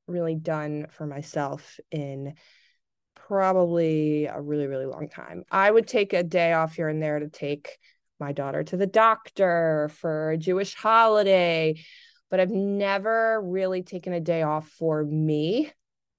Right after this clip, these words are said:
I've never even taken my birthday off in the past, like, five years, which is crazy. But I took a day off today. I took a spa day.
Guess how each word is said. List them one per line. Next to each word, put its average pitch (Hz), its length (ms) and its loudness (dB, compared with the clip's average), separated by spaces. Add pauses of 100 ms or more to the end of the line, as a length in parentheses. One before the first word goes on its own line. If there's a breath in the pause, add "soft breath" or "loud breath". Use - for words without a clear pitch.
(680)
I've 180 80 -4
never 196 180 -4
even 226 180 -2
taken 175 240 -6
my 151 100 -6
birthday 156 440 -8
off 170 320 -6
in 185 60 -12
the 170 80 -6
past, 165 280 -8
like, 160 160 -12
five 165 260 -6
years, 160 280 0
which 156 160 -14
is 160 80 -16
crazy. 156 380 -4 (720 loud breath)
But 185 80 4
I 180 60 6
took 277 280 4
a 294 60 6
day 240 240 6
off 185 240 4
today. 156 540 -6 (540)
I 180 80 -8
took 185 260 -8
a 190 60 -6
spa - 1000 -6
day. 220 560 0